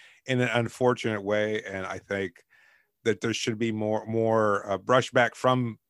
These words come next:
players and fans. But there's this whole part of us as fans, a, a fandom in general that says players should always fight through injuries, and if there's something gritty about it, that, you know, sacrificing a limb so that you could get that one extra basket or whatever. So I,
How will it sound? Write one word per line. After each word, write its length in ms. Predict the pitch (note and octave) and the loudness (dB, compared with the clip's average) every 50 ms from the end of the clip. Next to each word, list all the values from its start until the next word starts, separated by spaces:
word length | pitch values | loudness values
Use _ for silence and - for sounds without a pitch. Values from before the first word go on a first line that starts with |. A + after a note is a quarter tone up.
| _ - | _ 0
players 360 | C#3 C#3+ D3+ D3+ D3 B2+ C#3 | 2 4 6 6 4 2 2
and 200 | D3 E3+ F3 D3 | 0 0 -2 -2
fans. 440 | D3 C3+ C3 C3+ C#3+ D#3 - - _ _ _ _ _ _ _ - | -2 -2 -2 -2 -4 -6 -10 -16 _ _ _ _ _ _ _ -4
But 100 | - B2+ | -2 0
there's 160 | - C#3 A#2 | 0 0 0
this 140 | A2 C3 - | 0 -2 0
whole 160 | - B2+ C3 | 2 2 2
part 260 | A2 - B2+ B2 B2 B2 | 2 4 6 6 6 6
of 100 | A2 A2 | 4 2
us 240 | A#2 A#2 - - | 2 2 0 -4
as 240 | A2 F#2+ G#2+ G#2+ G#2+ | -8 -4 -4 -4 -4
fans, 460 | - - B2 A#2 A#2+ A#2+ A2+ G#2 - | -4 -2 0 0 0 0 -2 -4 -6
a, 320 | - A2 G#2+ G#2 A2 A2 G#2 G#2 | -8 -6 -6 -4 -4 -6 -6 -6
a 40 | |
fandom 420 | - - B2+ B2+ C3+ C3 B2+ A#2+ A2 | -2 0 2 2 2 2 2 0 0
in 100 | A2+ G#2 | -2 -4
general 340 | G2 A#2 A#2 A#2+ A#2+ A2+ G#2+ | -2 -2 0 0 0 0 0
that 140 | A2 G#2 - | -2 -2 -2
says 280 | - A#2 A2+ A2 G#2 G2+ - _ _ - - - _ _ _ | 0 0 0 0 0 -4 -12 _ _ -20 -20 -20 _ _ _
players 280 | - D#3 D#3 D#3 C3+ - | 6 6 8 8 6 4
should 120 | D#3 C3+ | 2 4
always 360 | C3 C#3 D3+ D3+ D3 B2+ - | 6 6 6 6 6 2 2
fight 260 | - - C3 A#2+ G#2+ | 2 2 2 2 2
through 160 | - B2 A#2 A#2+ | -2 -4 -2 -2
injuries, 500 | C3+ C3+ B2 G#2+ A#2 A2 G#2 G2 F#2+ G2 | -2 -2 -2 -2 -2 -2 -2 -2 -4 -4
and 140 | G#2 G2+ | -6 -6
if 80 | G2+ G2 | -6 -8
there's 160 | - A2 - | -8 -8 -8
something 240 | - C3 C3+ D3 C#3 - | -8 -10 -10 -10 -8 0
gritty 300 | - F#3+ G#3 F#3+ F3 D3 | 4 6 6 8 8 6
about 340 | C3 G2+ A#2+ A2 G#2 G#2 G#2 | 4 4 4 2 2 2 0
it, 120 | G2 G2+ | -2 -2
that, 200 | A2 A2+ G#2 G2 A2+ | -4 -4 -4 -4 -4
you 100 | B2+ A2+ | -4 -2
know, 160 | G#2+ G#2 G2 - - - - - - | -2 -4 -4 -6 -10 -20 -20 -20 -8
sacrificing 840 | - - D#3 D3 D3 E3 D3+ - D#3 D3 C#3+ - - - C3+ C3 | 0 2 2 2 4 2 2 4 4 4 4 4 0 -4 -4 -2
a 80 | B2+ B2 | -2 -2
limb 340 | B2 C3 C#3+ C#3 C3+ B2+ A#2 | 0 0 2 2 2 0 0
so 140 | A#2 - A#2 | -2 -4 -4
that 160 | G#2+ G#2+ G#2 | -4 -4 -6
you 80 | G#2+ | -6
could 140 | G#2 - G#2 | -8 -6 -4
get 160 | A2+ A2+ A2 | -2 -2 -2
that 160 | - A2+ G#2 G2+ | 0 -2 -2 -2
one 240 | G#2+ A#2 A2+ A2+ | -2 -4 -2 -4
extra 560 | G#2+ G#2+ A2 A2 - - A2+ G#2 G2+ G2 F#2+ F#2 | -4 -6 -8 -10 -8 -6 -4 -2 -2 -2 -4 -6
basket 500 | F#2 G#2 G#2 G#2 G#2+ G#2 - - F#2+ F2+ | -4 -4 -2 -2 -2 -4 -6 -8 -8 -8
or 80 | F2+ | -8
whatever. 380 | F2+ F#2 F#2+ F#2 F#2 F#2 F#2+ F#2+ | -10 -10 -10 -10 -10 -10 -12 -12
So 180 | - - G2+ | -8 -6 -4
I, 260 | G2 G2+ G#2 G#2 G#2 | -4 -4 -4 -6 -6